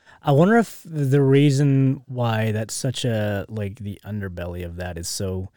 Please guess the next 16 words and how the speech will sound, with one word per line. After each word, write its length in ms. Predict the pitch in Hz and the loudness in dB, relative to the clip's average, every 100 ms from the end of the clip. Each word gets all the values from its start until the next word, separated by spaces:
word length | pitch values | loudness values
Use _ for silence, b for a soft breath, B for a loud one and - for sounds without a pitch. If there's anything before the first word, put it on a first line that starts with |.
| _ _ _ _ - | _ _ _ _ -6
can 280 | 131 123 | 0 2
be 120 | 107 101 | 2 0
so 220 | - 95 | -2 -4
wild, 340 | 85 87 87 | -4 -6 -6
like, 180 | 85 90 | -8 -8
drug 320 | 92 95 98 | -6 -4 -4
use 420 | 95 98 98 - - | -6 -6 -8 -10 -14
and, 680 | 90 80 80 80 82 87 - - - - | -16 -14 -14 -14 -16 -12 -10 -10 -12 -14
and 300 | 85 78 80 | -14 -14 -12
partying 540 | - 98 95 95 90 | -10 -8 -8 -8 -10
and 80 | 87 | -12
shit 140 | - | -12
like 160 | 85 90 | -12 -12
that 140 | - 90 | -12 -12
is 100 | 87 | -12
because, 580 | 92 - 87 85 - | -14 -12 -12 -12 -14